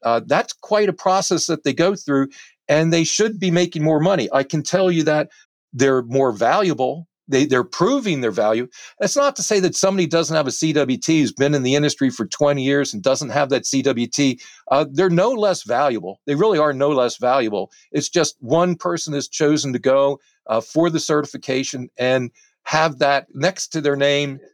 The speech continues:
to say, "I went through that process." There are a lot of really good water treaters out there that aren't C W Ts, but I would encourage those guys to, to go ahead and go get the C W T. So to a business owner, having C W T is a very valuable thing,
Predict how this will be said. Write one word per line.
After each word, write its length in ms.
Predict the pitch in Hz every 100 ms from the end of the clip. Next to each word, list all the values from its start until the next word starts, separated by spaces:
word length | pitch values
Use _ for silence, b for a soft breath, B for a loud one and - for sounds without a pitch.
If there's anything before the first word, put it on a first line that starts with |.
| -
to 80 |
say, 240 | 120 143 131 -
"I 140 | 143
went 240 | 147 139
through 180 | - 131
that 220 | 120 113
process." 460 | - 107 95 - -
There 120 | 113
are 40 | 110
a 60 |
lot 200 | 123 147
of 100 | 113
really 360 | 113 135 165 156
good 180 | 156 127
water 240 | 147 147
treaters 400 | - 135 120 117
out 180 | 120 123
there 140 | 120
that 120 | 107
aren't 220 | 113 135 -
C 180 | 143
W 300 | 135 123 110
Ts, 380 | 95 151 139 117 - _ _ _
but 240 | 185 190 - _ _ _ -
I 120 | 120
would 160 | 175 170
encourage 440 | 160 - 180 156
those 220 | 165 160
guys 480 | 151 156 175 156 - -
to, 300 | 156 151 160
to 160 | - 127
go 200 | 151 160
ahead 220 | 143 170
and 100 | 139
go 220 | 139 165
get 240 | 160 196
the 80 | -
C 220 | 139 143
W 260 | 139 123 123
T. 300 | 120 165 120
So 320 | - 120 117 B B B
to 80 | -
a 40 | 127
business 420 | 170 175 185 -
owner, 440 | 165 170 170 160 _ _ _ _ -
having 300 | 117 160 165
C 180 | - 170
W 260 | 165 143
T 200 | 139 160
is 100 | 175
a 60 | 131
very 260 | 123 139 165
valuable 480 | 156 160 165 156 156
thing, 320 | - 185 113